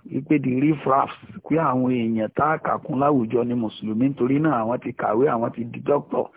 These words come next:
àwọn ti di first degree holder. Ìdí nìyẹn ọ̀pọ̀lọpọ̀ Mùsùlùmí tó kàwé ni wọ́n lọ di kèfèrí ńgbà náà, wọ́n di Nàsárà. Kíní yẹn wá lọ di àdánwò fún wọn.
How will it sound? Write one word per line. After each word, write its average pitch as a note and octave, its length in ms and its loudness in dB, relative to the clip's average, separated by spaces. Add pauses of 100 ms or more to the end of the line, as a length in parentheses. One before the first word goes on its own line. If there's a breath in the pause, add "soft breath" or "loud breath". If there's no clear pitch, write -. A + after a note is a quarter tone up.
(340 soft breath)
àwọn B2+ 240 -2
ti B2+ 100 -2
di B2 100 -4
first C#3+ 280 2
degree B2+ 260 2
holder. A#2+ 200 4
Ìdí A2 180 0
nìyẹn C#3+ 220 4
ọ̀pọ̀lọpọ̀ C3 420 2
Mùsùlùmí B2+ 400 0
tó D#3 140 0
kàwé A#2+ 360 2
ni B2+ 140 2
wọ́n C3+ 140 0
lọ B2 100 2
di B2 120 -4
kèfèrí A2+ 440 -2
ńgbà C#3+ 220 4
náà, C3 180 2 (400 soft breath)
wọ́n C3+ 100 0
di B2+ 120 0
Nàsárà. C3 460 2 (1080)
Kíní C3+ 160 4
yẹn B2 120 6
wá A#2 100 6
lọ A2+ 140 2
di A2 140 0
àdánwò G#2+ 420 2
fún G2+ 160 -8
wọn. F2 160 -6